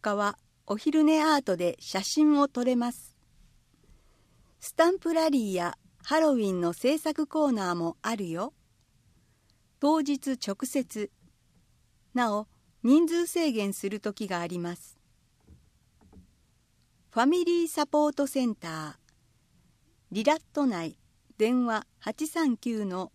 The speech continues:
八八一七。育児の援助をしてほしい人、依頼会員と、援助をしたい人、提供会員が、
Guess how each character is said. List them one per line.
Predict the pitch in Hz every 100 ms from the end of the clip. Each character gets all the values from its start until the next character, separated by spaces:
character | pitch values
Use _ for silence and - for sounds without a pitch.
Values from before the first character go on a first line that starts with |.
| _
八 | - 214 320
八 | 311 302 220
一 | 190 180 - 233
七。 | 226 196 165 - _ _ _ _ _ _ _ _ _ _ _ _ _ _ _ _
育 | 311 330 302
児 | 226
の | 202 -
援 | 285 285
助 | 226
を | 208
し | -
て | -
ほ | 254 277
し | - 277
い | 226
人、 | - - 202 - _ _ -
依 |
頼 | 208 277 285
会 | - 262 226
員 | 196 190
と、 | 185 180 180 _ _ _ _ _ _
援 | 285 285
助 | 220
を | 180
し | 170 -
た | 226
い | 240
人、 | 233 - 208 208 _ _ _ _ _
提 | 262 330
供 | 320 320 302
会 | 311 285
員 | 233 196
が、 | 185 180